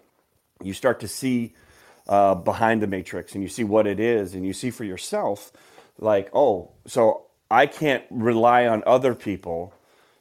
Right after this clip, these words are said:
to, uh, ensure that I'm going to be healthy."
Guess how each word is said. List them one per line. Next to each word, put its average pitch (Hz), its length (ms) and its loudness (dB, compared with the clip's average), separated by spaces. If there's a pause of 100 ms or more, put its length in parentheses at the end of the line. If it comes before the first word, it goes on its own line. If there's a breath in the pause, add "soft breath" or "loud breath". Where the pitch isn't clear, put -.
to, 101 540 -2 (480 soft breath)
uh, 110 100 -6
ensure 127 480 2
that 110 220 0
I'm 120 240 2
going 107 240 2
to 95 100 -6
be 92 180 -6
healthy." 87 480 -6